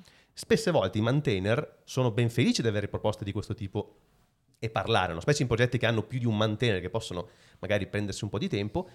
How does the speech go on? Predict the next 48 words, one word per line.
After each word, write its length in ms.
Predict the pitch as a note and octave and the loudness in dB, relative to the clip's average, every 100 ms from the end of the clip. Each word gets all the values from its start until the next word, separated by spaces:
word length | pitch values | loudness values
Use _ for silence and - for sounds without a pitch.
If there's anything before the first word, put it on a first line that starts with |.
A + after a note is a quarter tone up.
| - - | -20 -4
e 120 | F#3+ | 2
vi 80 | F3+ | 4
vengono 280 | C#3 A3 | 6 4
magari 220 | A2+ B2+ D3+ | 4 4 4
a 40 | |
dire: 220 | A#2 C3+ | 2 -2
"Ah, 140 | G#3+ A2+ | -4 -6
questa 180 | - | -6
cosa 160 | D3 C#3 | -4 -4
potrebbe 260 | F#2+ A2 C#3+ | -4 0 0
essere 240 | - A#2+ | 0 -2
interessante, 680 | B2 F3 G#3 - B2 A#2+ - | -2 -4 -4 -4 -4 -4 -2
parliamone", 640 | B2+ D#3 A2 G#2+ C3 A#2 | 0 2 2 2 2 0
oppure, 360 | G2 D#3+ B2 - - - - | 0 0 0 -2 -12 -18 -12
"Mm, 120 | C3 | -6
intanto 420 | D3 C3+ F3+ D#3+ | -2 0 2 2
prova 340 | - - F3 D#3+ | 4 6 6 4
a 40 | |
propormi 420 | - A#2 D#3 C3+ | 2 2 2 2
qualcosa, 560 | B2+ B2 - - A#2+ G2 | 0 -2 -2 -4 -2 -2
butta 260 | A2+ B2+ B2 | -4 -4 -4
su 200 | - B2 | -2 -2
una 160 | A#2 | -2
patch, 400 | - G2 A#2+ - | -2 0 0 -2
insomma, 340 | G#2+ - A#2+ - - - | -4 0 -2 -4 -16 -8
la 160 | A2+ A#2 | -2 2
vediamo, 400 | D#3+ B2+ A#2 D3 | 4 4 4 2
facciamo 280 | A2 B2+ A#2 | 2 -2 -2
un 80 | |
po' 80 | A#2 | 0
di 80 | A#2+ | 0
review 320 | E3 A2 A2+ | 0 -2 -4
e 60 | A#2+ | -4
la 80 | G#2+ | -4
portiamo 320 | A2+ A2+ G#2 | -2 -2 -4
su." 200 | - G2 - - | -6 -10 -12 -10
Quindi, 320 | - F3+ A#2+ - _ _ _ _ E2+ | -2 0 -2 -6 _ _ _ _ -20
mm, 320 | D#2+ E2 D2+ A#1 - _ | -18 -16 -18 -20 -20 _
a 80 | - | 2
volte 220 | F#3+ A3 | 2 4
davvero 640 | B2 A2 F3+ A#2+ G2 - - | 2 2 4 4 2 -4 -20
si 200 | - - | -12 -6
pensa 260 | A#2 D3 C#3+ | 2 2 2
che 80 | A2+ | -4
ci 140 | B2 | -2
voglia 220 | B2+ B2 | 0 0
tanto 340 | - B2+ C#3 C3+ | -2 -2 -2 0
tempo, 580 | C3 C3 B2 C3+ C3+ | 0 0 0 0 0